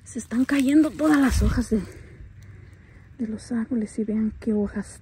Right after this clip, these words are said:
tan bonitas. Estas hojas son las que dan esos árboles, este tipo de árboles. Y también se han estado cayendo como ramitas y eso. Pero es que hay dos tipos de árboles, que son estos y unos son como, como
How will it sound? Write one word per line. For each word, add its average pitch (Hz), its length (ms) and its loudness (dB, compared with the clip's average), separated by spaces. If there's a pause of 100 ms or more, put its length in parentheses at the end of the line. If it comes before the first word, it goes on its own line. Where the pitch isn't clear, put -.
tan 247 580 4
bonitas. 202 580 0 (220)
Estas - 300 -10
hojas 262 220 -8
son 233 140 -8
las 233 120 -8
que - 120 -12
dan 196 180 -6
esos 214 280 -8
árboles, 285 400 -8 (800)
este 214 240 -10
tipo 214 280 -6
de 180 120 -2
árboles. 247 300 -2 (1400)
Y 220 80 -4
también 208 440 2
se 269 140 4
han 262 100 8
estado 247 300 2
cayendo 208 500 2
como 202 200 4
ramitas 185 540 0
y 208 160 2
eso. - 200 -4 (1080)
Pero 254 100 2
es - 80 -6
que 294 120 2
hay 294 80 8
dos 294 180 2
tipos 277 280 2
de 208 140 6
árboles, 202 400 2
que 220 120 -4
son 269 260 4
estos - 260 -2 (120)
y 226 40 0
unos 214 260 2
son 220 200 0
como, 233 340 6 (1120)
como 233 240 8